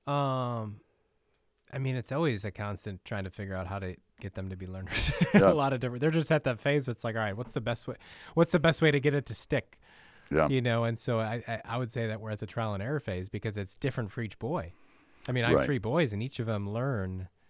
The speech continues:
Speaker 1: in a different way, and so it's, part of it's trying to figure out what's the best way for them to get it to stick.
Speaker 2: Right.
Speaker 1: Because of that.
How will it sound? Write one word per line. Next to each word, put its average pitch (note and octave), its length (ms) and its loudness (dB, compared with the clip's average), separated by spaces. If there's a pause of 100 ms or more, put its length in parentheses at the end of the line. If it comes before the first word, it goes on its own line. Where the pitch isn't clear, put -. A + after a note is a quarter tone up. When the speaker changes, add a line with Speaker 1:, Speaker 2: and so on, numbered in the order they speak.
(260)
Speaker 1:
in A2 100 -2
a G2+ 60 0
different G2 340 -6
way, B2 260 0
and G2 180 -2
so G#2 280 -2
it's, G2 320 -6
part A#2 240 -4
of B2 60 -4
it's G2 160 -4
trying G#2 220 -4
to F#2+ 60 -4
figure G#2 260 -4
out F#2+ 180 -2
what's G2+ 300 -8
the G2+ 120 -8
best G2+ 320 -6
way G2+ 180 -2
for G#2 180 -10
them F#2+ 340 -4 (220)
to - 80 -12
get G#2 160 -6
it F3 120 -4
to - 80 -12
stick. - 340 -18 (220)
Speaker 2:
Right. D#2+ 300 4 (680)
Speaker 1:
Because F#2+ 300 -6
of F2+ 100 -8
that. E2+ 240 -10